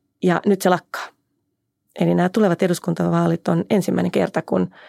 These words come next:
liikunta- ja urheilupolitiikkaa pitäisi keskustella.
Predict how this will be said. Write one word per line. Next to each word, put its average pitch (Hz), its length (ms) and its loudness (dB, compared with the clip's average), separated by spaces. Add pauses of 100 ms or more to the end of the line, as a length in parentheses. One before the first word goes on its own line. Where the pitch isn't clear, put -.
(220)
liikunta- 185 380 0
ja - 100 0
urheilupolitiikkaa - 1160 0
pitäisi - 320 -2
keskustella. 190 720 -2